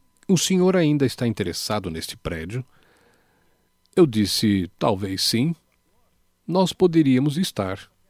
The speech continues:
Enfim, nós conseguimos o prédio. Humanamente falando, se eu tivesse uma razão humana,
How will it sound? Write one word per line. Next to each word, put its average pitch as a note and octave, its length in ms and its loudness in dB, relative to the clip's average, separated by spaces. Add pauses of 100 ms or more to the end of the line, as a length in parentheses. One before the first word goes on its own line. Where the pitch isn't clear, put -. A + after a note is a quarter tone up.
(640)
Enfim, F#3+ 560 2
nós D#3 280 0
conseguimos C#3+ 560 2
o G2 40 -2
prédio. - 440 -10
Humanamente A#2+ 480 4
falando, C#3 340 2
se - 100 -4
eu A2+ 40 2
tivesse F#2 420 -4
uma A2 100 -2
razão G2 400 0
humana, B2 460 2